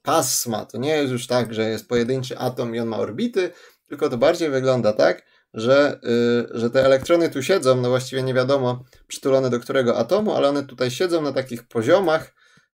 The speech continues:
które, no, mają określone poziomy energetyczne. No i tak. I zauważcie, jeszcze może wrócę do tego wzoru, że to jest minus, a minus jest dlatego, że tu jest energia tak naprawdę nieskończonego poziomu i ona jest równa zero,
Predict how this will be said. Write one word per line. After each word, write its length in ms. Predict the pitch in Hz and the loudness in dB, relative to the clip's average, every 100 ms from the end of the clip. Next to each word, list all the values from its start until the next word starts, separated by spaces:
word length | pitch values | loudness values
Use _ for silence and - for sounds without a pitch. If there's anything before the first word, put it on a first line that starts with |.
| _ _ | _ _
które, 300 | - 151 143 | -4 2 4
no, 120 | 135 127 | 4 2
mają 480 | 131 131 131 127 123 - | 2 4 4 2 -4 -10
określone 580 | 120 120 117 127 123 120 | -8 -8 -4 -2 -2 -2
poziomy 420 | 113 120 120 113 | -4 -2 -2 -2
energetyczne. 840 | 113 120 113 117 117 101 - 123 - | 0 0 0 0 -2 -6 -8 -18 -20
No 120 | - | -18
i 220 | - - - | -18 -20 -20
tak. 220 | - _ _ _ _ _ _ _ _ - | -20 _ _ _ _ _ _ _ _ -18
I 40 | 131 | 0
zauważcie, 460 | 135 143 233 - | 2 4 2 0
jeszcze 200 | 156 - | -6 -6
może 180 | 151 151 | -4 -4
wrócę 240 | 143 - 151 | -4 -4 -6
do 60 | |
tego 160 | 147 143 | -4 -2
wzoru, 240 | 147 165 | -2 0
że 80 | 151 | 0
to 60 | 147 | -2
jest 200 | 131 165 | -4 -2
minus, 500 | 226 202 127 196 - | 2 2 2 -2 -6
a 80 | |
minus 240 | 156 196 185 | -4 0 0
jest 140 | 175 | 0
dlatego, 500 | 160 151 196 147 175 - _ - _ _ | 0 0 0 0 0 -6 _ -20 _ _
że 100 | 143 | -10
tu 140 | 143 156 | -4 0
jest 280 | 147 135 - | 0 -2 -8
energia 720 | 135 139 135 120 120 113 - _ _ _ _ - | -6 -4 -2 2 0 0 -8 _ _ _ _ -14
tak 140 | - | -8
naprawdę 380 | 110 127 117 113 | -4 -2 -2 0
nieskończonego 680 | 127 127 131 127 127 120 | -2 -2 -4 -2 0 0
poziomu 480 | 113 113 113 110 104 | 0 0 0 -2 -2
i 40 | 107 | -6
ona 120 | 107 | -6
jest 120 | 98 | -6
równa 300 | 107 101 95 | -8 -10 -10
zero, 560 | 92 101 104 180 285 | -6 -6 0 0 -2